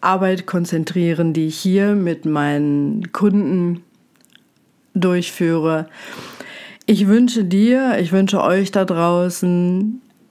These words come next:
alles, alles Liebe, dass auch ihr täglich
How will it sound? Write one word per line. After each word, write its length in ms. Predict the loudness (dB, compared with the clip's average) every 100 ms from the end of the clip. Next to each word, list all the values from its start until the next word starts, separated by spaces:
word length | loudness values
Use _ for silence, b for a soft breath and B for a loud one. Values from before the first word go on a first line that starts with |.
| -2
alles, 320 | 0 2 0
alles 380 | 0 0 -2 -2
Liebe, 520 | 0 0 0 0 -2 -4 _ B B B B _ _ _
dass 220 | -4 0
auch 220 | 0 -2 -6
ihr 460 | -2 0 2 0 -4
täglich 1040 | -4 0 2 0 0 0 0 -4 -10 -20